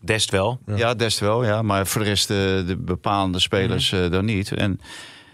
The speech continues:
Speaker 2: ja, dan, dan zie je dat je ook met het materiaal wat je vorig jaar had... en dan weet ik wel dat ze nu in een andere situatie zitten... maar dat je ook heel anders had kunnen voetballen. En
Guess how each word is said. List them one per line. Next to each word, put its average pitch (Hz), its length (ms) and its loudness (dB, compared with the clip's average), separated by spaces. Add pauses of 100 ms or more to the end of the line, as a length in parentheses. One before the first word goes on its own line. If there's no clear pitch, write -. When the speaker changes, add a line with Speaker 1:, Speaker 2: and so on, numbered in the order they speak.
(120)
Speaker 2:
ja, 71 200 -2
dan, 95 200 0
dan 101 160 2
zie 110 160 2
je 104 120 2
dat 98 180 0
je - 100 2
ook 117 180 2
met 110 120 2
het 107 100 2
materiaal 104 480 2
wat 98 140 0
je 104 80 0
vorig 107 260 0
jaar 92 140 2
had... 82 200 0
en 87 80 0
dan 80 80 -2
weet 80 140 0
ik 82 80 -2
wel 90 120 0
dat 87 120 0
ze - 120 2
nu 92 160 2
in 90 60 0
een 90 60 2
andere 95 240 0
situatie 101 540 0
zitten... 90 280 0
maar 110 140 0
dat 113 140 0
je 123 100 0
ook 107 200 0
heel 107 220 2
anders 101 240 0
had 98 140 -2
kunnen 98 220 -2
voetballen. 95 540 -2
En 85 320 -6